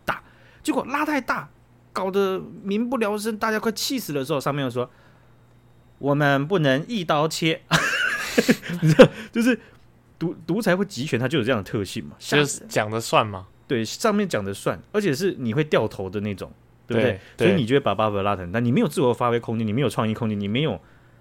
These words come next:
Speaker 1: 一起失败，大家一起承担的空间。
Speaker 2: 真的。
Speaker 1: 对，所以就会变成这样，所以你就看到就说，一下，呃，又不能一刀切，一下又要你全部都不能爆炸，
Speaker 2: 那很累啊。
Speaker 1: 哦，所以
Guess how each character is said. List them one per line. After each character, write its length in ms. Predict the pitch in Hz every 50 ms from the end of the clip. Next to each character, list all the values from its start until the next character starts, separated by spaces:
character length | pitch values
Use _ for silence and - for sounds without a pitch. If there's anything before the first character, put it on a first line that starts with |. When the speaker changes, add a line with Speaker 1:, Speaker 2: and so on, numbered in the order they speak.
| _ _ - - -
Speaker 1:
一 100 | - 208
起 160 | 165 - 120
失 160 | 101 - 120 123
败， 140 | 147 127
大 100 | 113 120
家 100 | 113 123
一 40 | 120
起 100 | 104 90
承 200 | - - - 92
担 120 | 90 98 98
的 80 | 92
空 200 | 85 - 92 87
间。 220 | 82 87 82 78 76 - - _ - - -
Speaker 2:
真 200 | - 127 127 135
的。 220 | 131 131 110 98 95 - - _
Speaker 1:
对， 180 | - 98 92 82 - - - - - - -
所 140 | - 160 170
以 40 |
就 100 | 147 147
会 60 | 147 131
变 140 | 143 135
成 100 | 110 104
这 100 | 92 104
样， 140 | 101 92 90
所 80 | 95 151
以 20 | 165
你 60 | 143
就 80 | 120
看 160 | 120 - - 120
到 80 | 110
就 100 | 104 104
说， 220 | 95 107 98 92 - - - - -
一 80 | - 143
下， 300 | 151 175 196 165 107 - - - - -
呃， 100 | - 160
又 140 | 170 180 196
不 160 | 175 170 185
能 120 | 175 147 143
一 100 | 160 151
刀 180 | 151 147 143
切， 220 | 143 - - 156 147
一 140 | 139 143 143
下 140 | 147 170
又 120 | 165 160 156
要 140 | 156 147 139
你 120 | 117 104
全 280 | - - - 101 101 107
部 160 | 120 139 127
都 120 | 117 117
不 120 | 107 117 113
能 120 | 101 95
爆 180 | 87 113 98 92
炸， 240 | 87 101 92 85 - - _ - - - -
Speaker 2:
那 140 | - 135 120
很 320 | 117 110 147 147 131 117
累 180 | 107 123 131 127
啊。 20 | 107
Speaker 1:
哦， 100 | 98
所 60 |
以 0 | 92